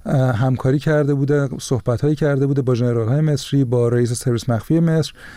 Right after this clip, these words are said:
که در واقع کمک کنه به دولت مصر. البته می‌دونیم که مصر خودش متحد آمریکاست،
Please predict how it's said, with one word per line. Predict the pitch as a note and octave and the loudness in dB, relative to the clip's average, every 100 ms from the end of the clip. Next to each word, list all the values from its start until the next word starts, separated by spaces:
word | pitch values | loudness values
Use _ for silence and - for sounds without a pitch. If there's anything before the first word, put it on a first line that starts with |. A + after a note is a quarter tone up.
| - | -20
که | - D3+ D3 | -2 0 2
در | C#3 C3 | 2 2
واقع | B2+ B2 C#3 | 2 0 -2
کمک | - C#3 D#3 | 0 0 0
کنه | E3+ D#3+ | 0 0
به | |
دولت | C3 B2+ C#3 | 0 0 0
مصر. | D3 B2 - E3 | 0 0 0 0
البته | D#3+ E3 | 0 2
می‌دونیم | F3 F3+ | 2 2
که | E3 | 2
مصر | D#3+ E3 - | 0 0 -4
خودش | - E3+ C#3+ | -2 -2 0
متحد | C#3+ C3+ C3+ E3+ | -2 0 0 2
آمریکاست، | D3 A#2 - B2+ - | 0 -2 -4 -6 -8